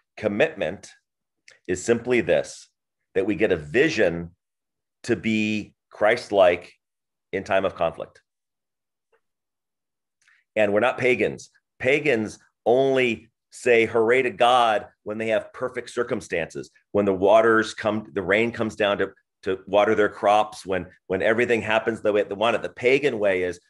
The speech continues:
circumstances will determine how close I am to God. We're not pagans. We will pursue the godly way,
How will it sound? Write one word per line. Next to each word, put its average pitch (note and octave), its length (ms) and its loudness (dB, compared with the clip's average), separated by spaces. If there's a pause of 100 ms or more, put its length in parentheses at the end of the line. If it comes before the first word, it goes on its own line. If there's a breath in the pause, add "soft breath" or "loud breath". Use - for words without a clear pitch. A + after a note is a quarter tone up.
circumstances A2+ 960 -2
will F#2 120 -8
determine G#2 580 0
how F#2 160 0
close G2+ 360 -2
I E2+ 120 0
am D#2+ 160 -4
to C#2 80 -10
God. B1+ 220 -6 (800)
We're F#2+ 80 -2
not G2+ 140 2
pagans. D#2 480 -2 (1000)
We G#2 200 -2
will A2+ 380 -2 (560)
pursue G2+ 800 0
the D#2+ 80 -4
godly A2 580 2
way, F2 720 0